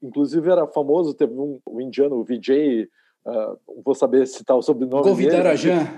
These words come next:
Speaker 1: Ele
Speaker 2: Deve ser o nosso
Speaker 1: mesmo.
Speaker 2: amigo Govindarajan. Ele
Speaker 1: Ele
Speaker 2: mesmo.
Speaker 1: mesmo. Que foi cientista da A G E, né, durante um bom tempo, e ele falava muito que existia essa divisão, né?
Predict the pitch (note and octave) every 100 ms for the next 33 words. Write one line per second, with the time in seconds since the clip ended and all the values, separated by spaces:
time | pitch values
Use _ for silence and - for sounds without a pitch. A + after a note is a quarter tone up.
0 | - _ - D#3 E3 E3+ D3+ D3+ D3 D3+
1 | D3 G3 F3+ F3+ F3+ F3 E3+ D#3+ D3+ E3+
2 | D#3+ - - D#3 D#3+ D3 D3 D#3 C#3+ D3
3 | C3+ B2+ - _ _ - F3+ E3 E3+ F#3
4 | D#3 G#3 F3+ F#3 D#3+ C#3+ C3 D3+ C3 D3+
5 | F3 C#3+ D3 C#3 C#3+ C3 D3 D3+ D#3+ E3
6 | F#3+ F3+ E3 A3+ - F#3 F3 D#3+ D3+ D#3+
7 | D3 D3+ - C#3+ B2+ C#3+ - D#3+ E3 C3+
8 | C3+ C#3+ A#2+ C3 B2 A#2 A#2+